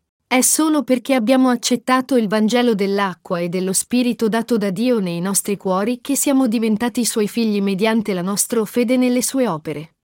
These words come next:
Noi non dobbiamo mai illuderci a pensare di poter pretendere di essere giusti osservando la legge fedelmente.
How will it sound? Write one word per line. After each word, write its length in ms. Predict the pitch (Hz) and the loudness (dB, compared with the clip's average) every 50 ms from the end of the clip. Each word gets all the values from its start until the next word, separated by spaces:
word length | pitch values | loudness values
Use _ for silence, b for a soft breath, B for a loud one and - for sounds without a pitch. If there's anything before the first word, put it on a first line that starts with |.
| _ _ - | _ _ 0
Noi 400 | 214 247 269 285 311 320 311 285 | 4 4 6 6 6 4 4 4
non 200 | 262 254 247 240 | 4 4 4 4
dobbiamo 400 | 254 247 214 262 269 262 254 247 | 4 4 4 4 4 6 6 4
mai 340 | 240 247 240 247 240 233 | 4 4 4 4 4 2
illuderci 680 | 214 208 196 190 190 175 165 175 175 160 - - - 196 | 2 2 0 0 0 0 -2 -4 -4 -6 -6 -6 -4 -4
a 60 | 185 | -4
pensare 500 | 185 - 190 190 170 - 220 220 208 208 | -2 -2 -2 -2 0 0 0 2 2 0
di 140 | 180 196 - | 0 -2 -4
poter 340 | - 196 185 - 208 196 - | -4 -4 -2 -2 -2 -4 -2
pretendere 640 | - 196 208 202 - 220 233 240 233 226 208 196 | -2 -4 -2 -2 0 0 2 4 4 4 4 2
di 80 | 175 202 | 2 0
essere 340 | 202 - - - 202 196 190 | 0 0 0 0 0 0 0
giusti 420 | 170 220 226 226 - - - 185 | 0 -2 -2 -2 -2 -4 -4 -4
osservando 680 | 170 160 - - 196 185 180 208 208 214 220 208 196 | -4 -2 -2 -2 -4 -4 -2 -2 0 2 2 2 2
la 120 | 190 180 180 | 2 0 0
legge 300 | 185 208 190 180 214 185 | 0 0 0 -2 -2 -2
fedelmente. 960 | - 202 175 175 175 165 160 156 156 151 156 151 - 175 175 175 - _ | -2 -2 -2 -2 -2 -2 -2 -4 -6 -8 -8 -8 -8 -8 -8 -10 -12 _